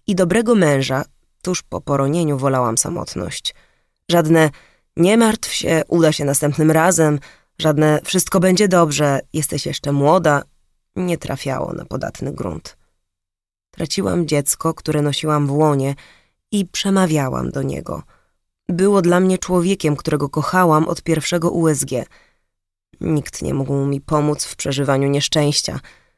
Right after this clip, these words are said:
Dlatego przez pierwsze godziny po skrobankach leżałam sama w kolejnych izolatkach, zbierając siły na rozmowę z rodziną. Także teraz gapiłam się w okno, na przemian to ocierając łzy, to tłumiąc szloch,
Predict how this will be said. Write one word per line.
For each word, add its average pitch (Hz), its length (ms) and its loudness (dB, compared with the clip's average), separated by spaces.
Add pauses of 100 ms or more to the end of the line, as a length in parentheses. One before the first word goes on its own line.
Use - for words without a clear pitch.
(720)
Dlatego 208 320 2
przez - 300 0
pierwsze 202 440 -2
godziny 165 400 0
po 151 160 -6
skrobankach 147 680 0
leżałam 139 440 2
sama 135 340 -2
w - 80 -12
kolejnych 139 400 0
izolatkach, 143 800 -2 (300)
zbierając 175 580 2
siły 139 260 0
na 135 100 0
rozmowę 135 420 0
z 143 40 -6
rodziną. 127 520 -6 (800)
Także 208 280 -2
teraz 170 360 2
gapiłam 160 460 -2
się 143 140 -4
w 143 100 -10
okno, 135 460 -2 (380)
na - 180 -6
przemian 147 360 0
to - 160 -6
ocierając 143 520 -4
łzy, 185 380 0 (440)
to 165 140 -8
tłumiąc 151 600 0
szloch, - 520 -2